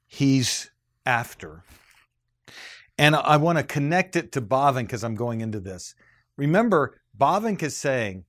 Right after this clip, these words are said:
that God remains eternal as he enters into every lockstep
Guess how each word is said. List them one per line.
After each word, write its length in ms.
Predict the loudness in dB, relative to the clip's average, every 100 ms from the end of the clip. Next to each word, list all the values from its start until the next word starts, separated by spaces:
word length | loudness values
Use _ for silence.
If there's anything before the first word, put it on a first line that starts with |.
| _ _ _ _ -4
that 180 | -4 0
God 320 | 2 2 2
remains 920 | 0 -2 -2 -2 0 0 0 -2 -6 -8
eternal 760 | -8 -6 -6 -4 -2 -2 -4 -4
as 160 | -4 -4
he 160 | -6 -4
enters 400 | -4 -4 -4 -4
into 320 | -6 -6 -10 _ -2
every 520 | -2 -2 -2 -2 -2
lockstep 1000 | -2 -4 -4 -8 -14 -8 -2 0 -2